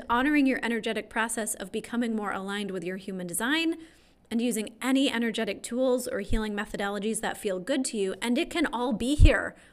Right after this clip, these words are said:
It can all be here. And this is what we're gonna be covering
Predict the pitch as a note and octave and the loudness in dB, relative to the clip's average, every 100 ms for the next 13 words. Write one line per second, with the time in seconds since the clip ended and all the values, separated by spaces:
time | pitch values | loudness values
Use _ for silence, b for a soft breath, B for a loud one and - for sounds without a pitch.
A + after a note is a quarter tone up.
0 | B B G#4 G#4 G4+ G4+ F#4+ F#4 G#4+ F4+ | B B 0 4 8 8 10 8 8 6
1 | G#3+ - B3 D#4 - F4 E4 E4 D4 C#4+ | 4 2 0 0 0 -2 2 2 4 2
2 | D4 B3+ C4+ B3+ | 0 0 0 0